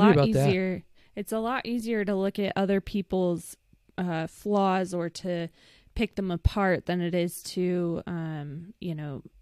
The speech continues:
Speaker 1: focus on your own. But for me, you know, I, my self-esteem, my self-worth was so shitty that, like, I already picked myself apart, you know,
Speaker 2: Mm.
Speaker 1: like, uh,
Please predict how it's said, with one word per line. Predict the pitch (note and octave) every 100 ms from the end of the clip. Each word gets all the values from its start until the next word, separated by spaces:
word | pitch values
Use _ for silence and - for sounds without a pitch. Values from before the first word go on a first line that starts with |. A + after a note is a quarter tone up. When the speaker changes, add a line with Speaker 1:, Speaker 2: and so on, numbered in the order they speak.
| _ _ -
Speaker 1:
focus | - G3 - E3+ F3+
on | F3
your | F3+ D#3+
own. | - F#3 F3 - - -
But | A3+
for | - B3+
me, | B3 E4 A#3 F3+ F#3 _ _ _ _ _
you | - G#3+
know, | G3+
I, | G3+ C#4+ - G#3
my | G#3 A#3
self-esteem, | - - G3+ G3 - - - G3 G3 F#3+ F#3
my | E3+
self-worth | - F#3+ - F3 F3+ F3+ -
was | E3
so | - - A#3 G#3 G#3 G#3 A3+
shitty | - - G3 E3+ - E3 - - - _
that, | G3+ F#3 -
like, | F#3 E3 E3 - - _ _ _ _ _ _ -
I | A3+ C4+
already | B3 A3+ G#3+ F3+
picked | F3 G#3+ G3 -
myself | D#3 D3+ - - -
apart, | - - F#2+ D#2+ -
you | F3+
know, | E3 D#3 - F#3+
Speaker 2:
Mm. | -
Speaker 1:
like, | F3+ E3 - -
uh, | F#3 E3+ E3